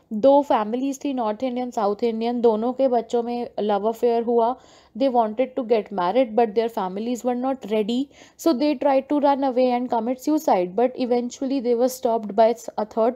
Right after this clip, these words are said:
person who ge-, got them married। and later on they lived as a happy family. So this was the plot of the play, whereas representation of the play was also based on it, whereas in the movie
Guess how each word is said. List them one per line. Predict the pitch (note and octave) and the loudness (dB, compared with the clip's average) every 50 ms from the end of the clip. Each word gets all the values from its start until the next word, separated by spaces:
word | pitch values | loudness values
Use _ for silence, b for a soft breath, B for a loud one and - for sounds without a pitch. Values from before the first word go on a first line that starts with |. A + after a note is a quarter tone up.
| - C#4+ | 0 2
person | C#4+ C#4+ C#4 C#4 - D4+ D#4 D#4+ C#4+ | 2 2 2 0 -2 -4 -4 -4 -2
who | B3+ C#4+ C#4 A3 | -2 -2 -2 -2
ge-, | F#3 G#3+ G3+ - F#3 F#3 | -2 -2 -4 -4 -4 -4
got | G3+ G3+ G3 F#3+ F3+ F#3 | -2 -2 -2 -2 -2 -2
them | A#3 A#3 G3+ F3+ | -2 -2 -2 -4
married। | F3 D#3+ D#3+ F3 A#3 D4+ D#4 C#4 - b b b b b b b b b b - | -4 -2 -2 2 2 2 2 0 -4 b b b b b b b b b b 0
and | - C#4+ D4 D#4+ E4 D#4+ | 4 4 4 4 4 2
later | D#4 C#4+ C4 C4+ D4 C#4+ | 0 0 2 0 0 0
on | C#4+ D4 C#4+ C#4 | 0 0 0 0
they | C#4+ C4+ | 0 0
lived | B3+ A#3+ A3 F#3 G#3 | 2 0 -2 0 -2
as | G#3 G3+ A#3 | -2 -2 -2
a | C4 | -4
happy | B3 C4+ D#4 D4+ - D4+ | -2 -2 -2 -2 -2 -4
family. | - - A3 F3+ F3 F3 E3+ D#3+ E3 | -8 -6 -8 -8 -6 -6 -6 -6 -6
So | F3 - C#4+ C#4 | -4 -2 -4 0
this | A#3 A#3 A#3 A3+ - - | 4 4 4 4 2 0
was | C#4+ D4 D4+ C#4+ C4+ | 2 2 2 2 2
the | D#4+ | -2
plot | D#4 - D4 C#4 C4 B3+ C#4 | -2 0 0 0 0 2 0
of | C#4+ C4 C4 | -2 -2 -2
the | E4 | -4
play, | D#4+ - - B3 G#3 D3+ C#3 | -4 0 0 0 0 0 -2
whereas | D3+ D#3+ F#3 F#3 G#3+ C4 D4 D4+ C#4+ C#4+ D#4+ E4+ D#4+ - B B B B B B B B - G3 - A3 | -6 -4 -2 0 2 4 4 6 6 6 4 2 0 -4 B B B B B B B B -14 -12 -4 0
representation | C#4 F4 - G4 G4 F#4 F4+ E4 C#4 B3+ A#3 G#3+ - - G#3 F#3+ | 0 2 2 2 2 2 2 0 0 0 -2 -4 -4 -6 -6 -4
of | F3+ F#3 F#3 | -6 -4 -4
the | F#3+ F#3 | -6 -6
play | - - G3+ G3 F#3+ | -4 -2 -2 -2 0
was | G3 G3 G3 F#3+ | 0 -2 -2 -2
also | - G#3+ G3 G3 F#3 - B3 | -2 0 0 0 0 0 0
based | G3+ G3+ G3 F#3 F3 - F#3 | 0 2 0 0 0 -2 -4
on | E3+ D#3+ F#3 | -4 -2 -4
it, | A3+ A#3+ - | -6 -6 -4
whereas | F#3 G3 A#3 C4 D4 D4+ C#4 C4+ C#4 D4+ C#4 - | 0 2 4 4 4 4 4 2 2 2 0 -2
in | - C#4 C4+ D4+ D#4 | -2 -2 -2 0 -2
the | F4 | 0
movie | E4+ D4 B3+ C4 C#4 C#4+ B3+ C4 B3+ D#4+ | 0 2 2 2 2 2 2 0 0 -2